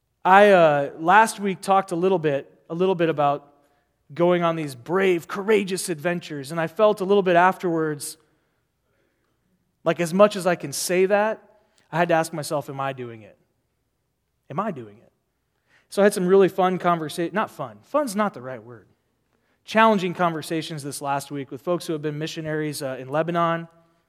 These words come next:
uh, folks who have traveled the world, folks who have interacted, uh, uh, with undocumented peoples and who have undocumented people in their church, trying to figure all this stuff out. And it, it's, the challenge is for me, and, and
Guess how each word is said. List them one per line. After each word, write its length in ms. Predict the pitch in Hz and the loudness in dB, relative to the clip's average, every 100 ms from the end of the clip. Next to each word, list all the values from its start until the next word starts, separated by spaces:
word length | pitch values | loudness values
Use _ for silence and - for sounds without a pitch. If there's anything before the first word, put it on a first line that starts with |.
| _ _ _ _ _ _ _ _ _ - | _ _ _ _ _ _ _ _ _ -2
uh, 100 | 139 | -2
folks 240 | 180 170 | 0 -2
who 80 | - | -2
have 80 | 151 | -6
traveled 460 | - 175 165 165 151 | -4 0 0 0 -6
the 80 | |
world, 400 | 143 175 175 160 | -4 0 2 0
folks 240 | - 170 - | -2 -6 -4
who 80 | 156 | -6
have 100 | 143 | -6
interacted, 600 | 165 156 160 160 160 147 | -6 -4 -4 -4 -6 -4
uh, 240 | 139 127 - _ _ - | -4 -6 -10 _ _ -6
uh, 240 | 135 127 120 _ _ _ _ _ _ _ _ _ _ _ | -4 -4 -8 _ _ _ _ _ _ _ _ _ _ _
with 180 | 156 147 | -10 -4
undocumented 720 | 165 160 156 156 156 147 127 | -2 0 0 -2 -6 -8 -10
peoples 500 | - 175 - 165 143 | -12 -10 -4 -4 -4
and 160 | 135 127 | -8 -12
who 120 | 139 | -6
have 100 | 143 | -6
undocumented 760 | 139 180 170 175 175 170 170 160 | -8 -12 -10 -10 -8 -8 -8 -10
people 340 | 175 165 156 - | -12 -10 -12 -6
in 400 | 190 185 185 175 _ - | -4 -4 -6 -8 _ -18
their 120 | 127 | -14
church, 600 | - 202 196 - - - _ _ _ _ _ | -6 -4 -4 -8 -20 -20 _ _ _ _ _
trying 220 | - 185 | -8 -8
to 60 | 156 | -8
figure 360 | - 190 175 | -10 -6 -4
all 240 | 175 175 170 | -2 -2 -4
this 160 | 165 160 | -6 -8
stuff 280 | 175 160 | -8 -6
out. 240 | 175 175 151 | -4 -4 -4
And 100 | 160 | -8
it, 120 | 160 | -10
it's, 240 | 160 - - | -12 -14 -16
the 160 | 151 | -16
challenge 560 | - 220 233 233 196 165 | -6 -2 0 0 -2 -2
is 180 | 165 156 | -4 -4
for 160 | 156 | -10
me, 360 | 147 165 156 135 | -8 -6 -8 -10
and, 100 | 135 | -12
and 240 | 139 139 | -14 -16